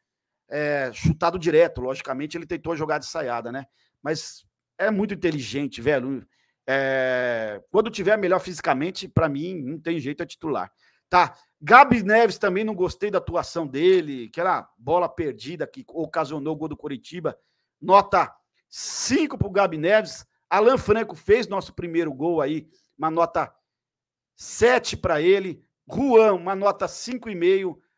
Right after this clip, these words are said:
Natan, o Natan falta técnica, né? Ele tem, até que tem velocidade, tem força física,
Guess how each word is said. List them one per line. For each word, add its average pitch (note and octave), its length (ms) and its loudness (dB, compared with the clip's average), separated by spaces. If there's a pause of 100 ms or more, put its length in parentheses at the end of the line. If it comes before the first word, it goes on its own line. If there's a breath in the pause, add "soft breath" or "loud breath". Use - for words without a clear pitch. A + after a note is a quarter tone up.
(120)
Natan, A3 600 2
o G#3 80 -2
Natan C#4 340 0
falta C4 280 0
técnica, E3 520 -4
né? F#3 380 -8
Ele G3 220 -8
tem, F#3+ 560 -4
até G#3+ 240 -10
que - 80 -18
tem G3 100 -2
velocidade, D#3+ 720 -2
tem D#3 140 -12
força D3+ 360 -10
física, D3+ 600 -14